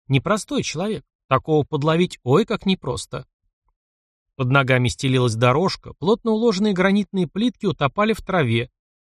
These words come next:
справа и слева раскинулись аккуратно подстриженные газоны. В голубом небе висело яркое солнце.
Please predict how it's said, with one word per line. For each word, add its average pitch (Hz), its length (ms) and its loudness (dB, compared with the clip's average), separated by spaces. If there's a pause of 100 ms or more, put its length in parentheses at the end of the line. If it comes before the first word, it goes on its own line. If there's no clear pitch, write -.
справа 127 440 2
и 120 40 2
слева 233 360 -2
раскинулись 165 600 -4
аккуратно 139 480 -2
подстриженные 120 680 0
газоны. 113 560 -2 (540)
В 123 120 -2
голубом 127 500 4
небе 214 260 2
висело 139 360 0
яркое 123 440 0
солнце. - 580 -10